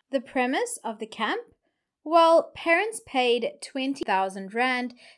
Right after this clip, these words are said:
to send their sons off on a three-month game ranger training course. The camp had been advertised by Alex since two thousand and six,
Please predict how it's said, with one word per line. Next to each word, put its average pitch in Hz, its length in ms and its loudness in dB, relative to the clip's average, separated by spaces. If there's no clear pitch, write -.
to 285 80 -6
send 320 360 0
their 330 140 2
sons 214 480 -4
off 190 380 2
on 208 260 -6
a 233 320 -8
three-month 226 1000 -4
game 214 400 -2
ranger 185 580 -6
training 170 720 -12
course. - 640 -14
The 302 180 0
camp 339 420 -2
had 311 220 -4
been 285 140 0
advertised 220 920 -2
by 196 240 -2
Alex 233 540 -2
since 208 440 -6
two 226 200 -6
thousand 185 520 -2
and 175 160 -10
six, - 440 -4